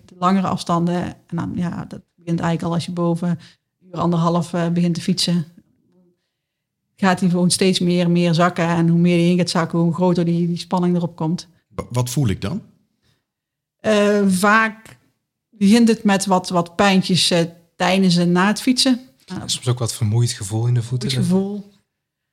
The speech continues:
Speaker 1: En dan op een gegeven moment krijg je ook meer opstaan. En je denkt van, oh ja, een beetje stram. Hè? Een beetje drie stapjes zetten en dan, dan gaat hij eigenlijk wel weer.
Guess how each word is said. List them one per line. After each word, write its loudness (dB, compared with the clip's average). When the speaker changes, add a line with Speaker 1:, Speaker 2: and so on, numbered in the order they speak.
Speaker 1:
En 0
dan 0
op 0
een 2
gegeven 2
moment 2
krijg 0
je 0
ook -4
meer 0
opstaan. 2
En 4
je 2
denkt 0
van, -6
oh 0
ja, -2
een -20
beetje -4
stram. 2
Hè? 2
Een -6
beetje 0
drie 2
stapjes 0
zetten 2
en 2
dan, 2
dan -4
gaat 0
hij 4
eigenlijk 2
wel 2
weer. 0